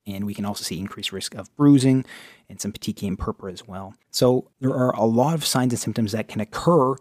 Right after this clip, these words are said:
with each of these deficiencies. So if you want more information, please check out my lesson on each of these topics. Now, we mentioned that celiac disease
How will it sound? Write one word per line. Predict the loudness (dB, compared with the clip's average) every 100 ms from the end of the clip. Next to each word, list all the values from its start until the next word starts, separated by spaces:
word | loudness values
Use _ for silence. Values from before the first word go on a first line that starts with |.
| _
with | 0 0 -4 _
each | 0 2 0
of | -2
these | -4 -4 -4 -8 _ -12
deficiencies. | -6 -4 -4 -6 -8
So | 2 4
if |
you | 4
want | 4
more | 4 2
information, | 0 -2 -2 -2 -2
please | 0 0
check | -2
out | 0
my | 0 0 -2 -6 _
lesson | -4 0 0
on | 0
each | -2 -2
of | -2
these | -6
topics. | -6 -4 -4 -4 -14 -16 -16 _ _ 0
Now, | 4
we | 6
mentioned | 6 4 2
that | 2 0 -2
celiac | -2 2 0
disease | 0 0 2 4 2